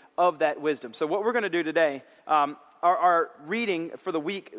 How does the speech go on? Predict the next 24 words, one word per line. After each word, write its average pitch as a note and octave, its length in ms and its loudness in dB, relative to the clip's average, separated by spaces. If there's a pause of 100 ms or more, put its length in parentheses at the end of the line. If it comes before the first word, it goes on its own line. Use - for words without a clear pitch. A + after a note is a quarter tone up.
started F3+ 420 0
in D#3+ 60 -6
verse D#3 220 -4
twenty-four E3 440 -2
and D3+ 100 -6
kind D3 180 -4
of C3+ 60 -8
went E3 240 -6
in, E3 140 -6
up D#3 160 -2
into D3 140 -6
twenty-six. D3+ 720 -6 (320)
And D#3 100 0
as E3+ 160 2
I F#3 80 4
was D#3+ 160 2
reading, F#3+ 280 -2
I D3+ 60 0
saw G3+ 300 0
in, F3+ 100 -4
in D#3+ 120 -6
verse E3 180 -2
twenty-four D#3+ 680 0 (360)
this, D#3+ 260 -6